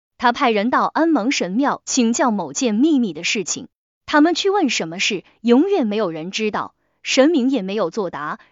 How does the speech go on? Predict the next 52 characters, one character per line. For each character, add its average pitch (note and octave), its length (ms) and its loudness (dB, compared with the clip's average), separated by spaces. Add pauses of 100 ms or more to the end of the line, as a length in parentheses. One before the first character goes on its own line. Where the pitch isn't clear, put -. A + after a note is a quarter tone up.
只 A3+ 160 0
是 A#3 120 0
命 A#3 220 4
令 F#3 160 -6
他 - 160 -6
们 F#3 140 -4
回 D#3+ 240 -12
去， - 240 -10 (480)
因 A#3 180 2
为 G3+ 140 2
奇 G#3+ 220 -2
蒙 G3 320 -4
已 A#3 260 0
经 F4 220 0
与 A#3 120 -2
神 F#3 260 -2
同 - 260 -8
在 D#4+ 280 -4
了。 D#3 140 -20 (460)
他 G4 200 2
们 C#4 180 2
一 G3+ 100 -4
听， A3+ 320 -4 (200)
立 B3+ 200 2
即 A3 160 -6
打 F#3 220 -8
道 G#3 180 -2
回 G#3 280 -4
府， - 280 -10 (160)
刚 B3 220 4
一 A3 160 -2
到 G3 140 -4
希 D4+ 260 -2
腊 B3 180 -2
军 C#4+ 280 2
队 D#4+ 280 -2
在 A3+ 200 0
埃 C#4+ 260 -2
及 A3 180 -6
附 C#4 220 -4
近 A#3+ 180 0
的 E3 140 -8
驻 A#3 200 -4
地， F#3 220 -10 (220)
就 A#3+ 200 2
得 F#3 180 -4
到 F#3+ 160 -2
奇 G#3+ 260 -2
蒙 F#3+ 200 -4
的 A#3+ 120 -4
问 D4 240 -2
号。 - 320 -14